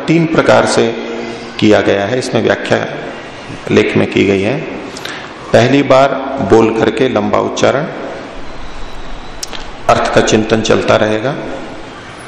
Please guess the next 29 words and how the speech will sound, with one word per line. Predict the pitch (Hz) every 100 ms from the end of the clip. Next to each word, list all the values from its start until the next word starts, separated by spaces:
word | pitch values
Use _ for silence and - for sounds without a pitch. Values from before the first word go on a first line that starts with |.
| - - - -
द्वितीय | 95 120 123 156 156
बार | 147 143 143 - 113
उपांशु | - 123 120 - 123
जप, | 135 156 - - - - - -
यानी | 113 113 113 - - 117
बिल्कुल | 143 147 147 131
धीमी | - 120 127
गति | 120 - -
से | 120
बोलते, | 104 107 104 113 120 -
मंद | 110 113 110
गति | 104 104 -
से | -
बोलते | 98 98 95 95
हुए | 95 131 143 113
मंद | 113 117
स्वर | 110 - 104
में | 110 135 - - - - - - -
केवल | 156 156
स्वयं | - 131 131
को | 120
सुनाई | - 104 98
पड़े | 95 95 92 -
इतना | - 135 110
धीमा, | 95 98 135 147 - - - - - - - - - - - - 120
और | 131 135 131 131 -
एक | 131 120 -
बार | 117 - - -
मानसिक | 110 98 98 - 98